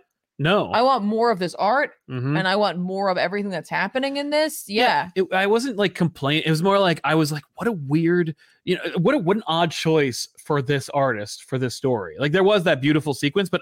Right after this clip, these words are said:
Speaker 1: otherwise, like, day, like, panel to panel, I'm like, "Why did they choose?"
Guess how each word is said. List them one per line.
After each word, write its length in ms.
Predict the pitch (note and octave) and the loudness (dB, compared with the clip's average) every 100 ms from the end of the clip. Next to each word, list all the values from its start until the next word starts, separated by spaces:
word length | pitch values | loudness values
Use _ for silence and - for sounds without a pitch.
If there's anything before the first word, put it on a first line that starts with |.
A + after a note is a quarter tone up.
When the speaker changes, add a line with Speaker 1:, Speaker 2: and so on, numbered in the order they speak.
| - | -2
Speaker 1:
otherwise, 460 | G3 A3 E3 C#3+ C3+ | 0 2 2 0 -2
like, 140 | B2+ | -2
day, 220 | C#3 D3+ E3 | -2 0 -2
like, 160 | C#3+ | -2
panel 220 | - F#3+ F#3 | -2 -2 -2
to 80 | |
panel, 280 | F3+ C4+ G3+ | -2 0 2
I'm 60 | D#3+ | 2
like, 180 | D#3+ - _ _ _ _ | 0 -4 _ _ _ _
"Why 280 | - F#2+ A2+ | -8 -4 -2
did 100 | C#3 | 0
they 100 | F#3+ | 0
choose?" 200 | B3 C#4+ | 0 -2